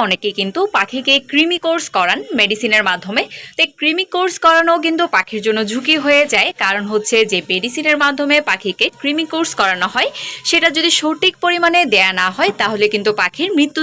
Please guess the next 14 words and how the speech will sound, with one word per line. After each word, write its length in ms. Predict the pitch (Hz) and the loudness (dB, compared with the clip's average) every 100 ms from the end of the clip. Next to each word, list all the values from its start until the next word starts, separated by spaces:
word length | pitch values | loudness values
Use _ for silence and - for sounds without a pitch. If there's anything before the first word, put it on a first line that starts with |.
| 294 | -2
ঝুঁকিও 300 | 285 311 403 349 | 0 0 0 0
থাকতে 220 | 233 196 190 | -4 -4 -4
পারে। 140 | - - - - - | -6 -10 -18 -12 -4
তাই 120 | 233 - 226 | -2 0 -2
এই 80 | - | 0
ক্ষেত্রে 360 | 233 233 - 381 381 | -2 -2 0 2 2
আপনারা 200 | 233 233 | 2 0
কিন্তু 160 | 226 240 214 | 0 -2 0
ন্যাচারালভাবেও 800 | 185 185 294 320 311 294 294 302 302 208 | 0 0 2 0 0 -2 2 4 2 0
পাখিকে 380 | 190 196 269 440 - | -4 -4 -4 -4 -4
কৃমি 240 | 302 320 339 311 | -2 -2 -2 -2
কোর্সটা 300 | 311 - 359 | -2 -2 0
করাতে 240 | 226 196 180 | 0 0 -2
পারেন। 180 | 180 170 | -2 -4